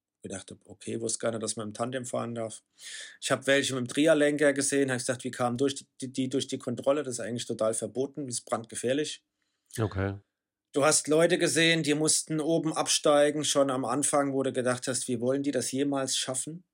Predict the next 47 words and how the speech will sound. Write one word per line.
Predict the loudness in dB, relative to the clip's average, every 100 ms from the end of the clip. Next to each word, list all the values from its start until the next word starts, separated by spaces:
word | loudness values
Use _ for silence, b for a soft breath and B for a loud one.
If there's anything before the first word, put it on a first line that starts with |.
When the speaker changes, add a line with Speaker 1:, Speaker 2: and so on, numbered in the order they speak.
| _
Speaker 1:
Ja? | -10 -10 -12 _ _ _ _ b b b b b _ _
Ähm, | -2 0 2 0 -2 -4 -2 -2 -2 -6 _ _ _ _ _ _ -8
ja, | -2 2
du | 2
hast | 2 0
leider | 2 4 4
Leute | 4 2 0
gesehen, | 0 2 2
die | 2
auf | 0 0
der | 0
Bank | 0 -2 0
rechts | -2 -2
und | -4
links | -2 -2 0
lagen, | 2 2 2
Leute, | 0 0 0
die | 0
hingefallen, | 0 0 0 0 0 -2
Krankenwagen. | -2 -2 -2 -2 -2 -4 -8 -12 B B B
Das | -4 -2
sind | 2
so, | 4
sag | 4 2
ich | 2
mal, | 4
wenn | 4
du | 2
so | -2
Dinge | 0 0 0
siehst. | 2 2 0 -4 -14 _ _ _ _ -2
Aber | 0
auf | 0
der | -2
anderen | -2 2
Seite | 4 4 2
hast | 2 0
du | 0
auch | -2 _ _ _ -10
einen | -10
Großteil | -4 -2 0 -2 -2
von | -2
Leute | 0 0 0
gesehen, | -8 -6 -6
die | -4
Spaß | -4 -2 -2 -2
hatten, | -4 -6 -12